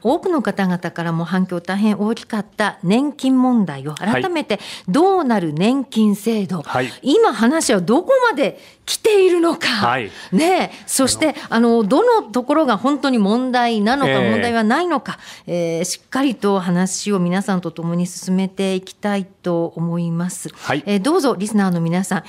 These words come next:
Speaker 1: えー、井坂さんにここのところを聞きたいとお思いになる質問をお寄せになってくださいませ。
Speaker 2: はい。はい。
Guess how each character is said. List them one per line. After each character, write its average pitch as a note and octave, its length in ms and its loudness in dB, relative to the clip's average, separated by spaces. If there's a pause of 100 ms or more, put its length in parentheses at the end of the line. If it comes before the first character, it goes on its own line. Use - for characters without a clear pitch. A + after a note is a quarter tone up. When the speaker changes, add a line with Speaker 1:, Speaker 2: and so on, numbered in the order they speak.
(160)
Speaker 1:
え D#3+ 80 -6
ー、 - 40 0
井 A3 80 0
坂 A3+ 340 -2
さ F#3 260 -2
ん D#3+ 140 -4
に G#3 180 2
こ G#3+ 200 -4
こ G4 200 2
の G#4 140 2
と G4 180 -2
こ F#4+ 140 0
ろ E4+ 140 2
を F#3 60 -2
聞 - 180 -12
き - 80 -12
た A#3+ 160 -2
い C4 100 -2
と - 180 -8 (300)
お A#3 160 2
思 A#3 260 4
い A3+ 40 2
に A3 100 2
な A#3 160 2
る E3 140 -2
質 - 340 -4
問 D4 300 0
を D#4+ 180 0 (240)
お F3 100 0
寄 F#3+ 140 2
せ F#3+ 160 0
に F3+ 260 2
な F3+ 120 0
っ F3+ 40 -4
て G3 400 -4
く F3+ 120 -14
だ D#3 160 -6
さ D3+ 160 -8
い C#3+ 60 -6
ま D3 120 -8
せ。 - 140 -2
Speaker 2:
は A2+ 120 0
い。 B2+ 40 -6
は C3 60 -12
い。 - 20 -20